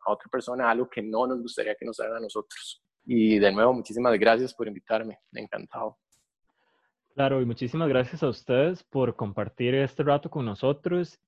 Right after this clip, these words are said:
Speaker 2: Y pues secundo lo que decían ambos, y yo creo que se ve muy reflejado parte de la conversación que hemos tenido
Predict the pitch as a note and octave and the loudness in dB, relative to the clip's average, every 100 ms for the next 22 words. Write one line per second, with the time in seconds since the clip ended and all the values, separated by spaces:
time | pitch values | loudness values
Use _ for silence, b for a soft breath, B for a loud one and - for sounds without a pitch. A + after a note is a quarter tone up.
0 | _ B2 A#2+ B2 G#2+ - _ - A2+ - | _ -6 -4 -2 -4 -6 _ -6 -4 -2
1 | C3 D3 D#3 A#2 - G#2 G2 A#2+ A#2 B2+ | -2 2 2 2 0 -2 0 0 2 2
2 | C#3 C#3 C3+ - B2 A2 A2 B2+ C3 - | 2 0 -4 -4 -4 0 0 0 0 2
3 | C3 - _ - A#2 A#2 C3 C#3 D#3 A#2+ | 2 0 _ 0 2 2 2 2 2 2
4 | G#2 B2+ C3+ C#3+ C#3 - B2 B2+ D#3+ C#3 | 4 6 6 4 0 2 2 4 2 2
5 | B2 A2 F#2+ G2 A#2 A#2+ C#3+ C#3+ - B2 | 0 -6 -6 -6 -4 -2 -2 -2 -4 -2
6 | C3+ | 0